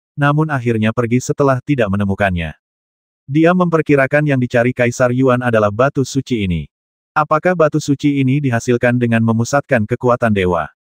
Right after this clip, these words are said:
Qin Fan memiliki tebakan di benaknya. Setelah bertahun-tahun tanpa akhir, tubuh dewa telah membusuk dan kekuatannya telah hilang, tetapi masih ada yang tersisa. Karena dia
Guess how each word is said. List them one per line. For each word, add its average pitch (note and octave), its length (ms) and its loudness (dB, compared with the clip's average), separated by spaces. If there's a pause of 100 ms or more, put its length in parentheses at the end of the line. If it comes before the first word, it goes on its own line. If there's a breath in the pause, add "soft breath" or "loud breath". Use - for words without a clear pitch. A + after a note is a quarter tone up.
Qin E3+ 160 4
Fan F3 240 0
memiliki D3 480 0
tebakan B2+ 560 0
di C#3 80 0
benaknya. G2+ 560 -2 (320)
Setelah D#3+ 400 2
bertahun-tahun C#3+ 720 0
tanpa C3 400 0
akhir, A#2 400 -2 (240)
tubuh D3 240 2
dewa C3+ 160 6
telah B2 240 2
membusuk A2+ 400 0
dan A#2+ 160 2
kekuatannya A#2 640 0
telah A2+ 240 0
hilang, A2+ 400 0 (160)
tetapi C#3 400 0
masih B2 320 -2
ada C3 240 0
yang G2 240 -2
tersisa. F#2+ 560 -4 (640)
Karena D#3+ 400 0
dia F3+ 160 2